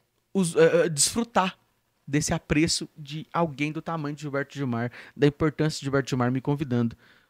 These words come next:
pro trabalho dele, pro, pro deles, pro D V D deles.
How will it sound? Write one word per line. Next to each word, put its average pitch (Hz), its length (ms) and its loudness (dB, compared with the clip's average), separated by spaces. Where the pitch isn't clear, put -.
pro 131 140 0
trabalho 120 340 2
dele, 110 280 -2
pro, 117 220 -8
pro 113 160 -14
deles, 113 440 -4
pro 120 100 -12
D 120 80 -2
V 117 100 -2
D 117 80 -4
deles. 113 400 -6